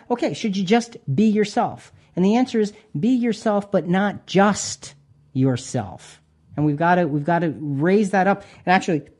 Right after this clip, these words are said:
this, this next section of this, this, of this segment begins to put the next really important piece in place. There's been a, a piece that we've talked around, but haven't talked about until now.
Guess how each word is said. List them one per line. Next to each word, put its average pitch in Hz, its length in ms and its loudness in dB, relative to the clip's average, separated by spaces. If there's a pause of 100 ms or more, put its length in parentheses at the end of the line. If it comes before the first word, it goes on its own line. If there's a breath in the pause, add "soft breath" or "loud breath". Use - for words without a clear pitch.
(220)
this, 165 260 0
this 151 240 -2
next 180 260 0
section 208 460 -2
of 131 100 0
this, 143 260 -4 (120)
this, 147 340 -4
of 139 280 -4
this 147 200 -4
segment 156 500 -2 (960)
begins 170 380 2
to 175 100 -8
put 185 320 -4 (360 soft breath)
the 147 100 4
next 151 460 4
really 208 580 2
important 165 480 -2
piece 160 300 -6
in 131 80 -2
place. 123 240 -6
There's 127 180 -6
been 175 160 0
a, 160 160 0 (180 loud breath)
a 143 80 -2
piece - 280 -2
that 160 100 0
we've 160 180 0
talked 170 360 -2
around, 190 840 0 (240 loud breath)
but 143 100 -4
haven't 180 360 -2
talked - 460 -4
about 131 680 -2 (320)
until 135 400 -2
now. 123 360 -4